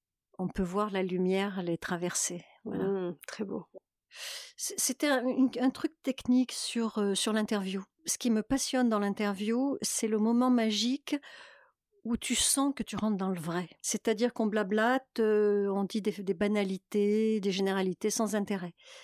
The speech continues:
Speaker 1: Et puis à un moment, tu sens que ça bascule. Tu sens que le vernis se craque et tu t'en-, c'est là que tu sens que tu rentres dans le dur et que, dans le vrai. Euh, des fois, s'il faut un, un, un verre de vin rouge, moi, il m'arrive de dire aux gens, « Attendez, vous êtes tendus, euh, allez,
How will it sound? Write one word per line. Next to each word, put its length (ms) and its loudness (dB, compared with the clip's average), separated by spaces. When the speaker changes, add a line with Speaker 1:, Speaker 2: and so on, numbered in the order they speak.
Speaker 1:
Et 60 -2
puis 160 0
à 80 4
un 40 6
moment, 520 6
tu 100 -12
sens 320 0
que 80 -2
ça 200 -2
bascule. 760 -2
Tu 140 -4
sens 200 4
que 80 -2
le 120 2
vernis 360 2
se 140 -2
craque 640 -8
et 100 -2
tu 200 -8
t'en-, 220 0
c'est 180 -2
là 160 2
que 140 -4
tu 180 -8
sens 320 2
que 60 -8
tu 120 -8
rentres 200 0
dans 100 -2
le 80 0
dur 260 0
et 60 -2
que, 140 -8
dans 100 0
le 100 2
vrai. 300 -2
Euh, 220 4
des 120 2
fois, 220 2
s'il 260 0
faut 200 0
un, 100 2
un, 200 0
un 20 2
verre 220 2
de 80 0
vin 160 2
rouge, 280 2
moi, 140 4
il 80 0
m'arrive 380 2
de 80 0
dire 200 -2
aux 120 0
gens, « 220 0
Attendez, 320 0
vous 140 -6
êtes 160 -4
tendus, 540 0
euh, 140 2
allez, 180 4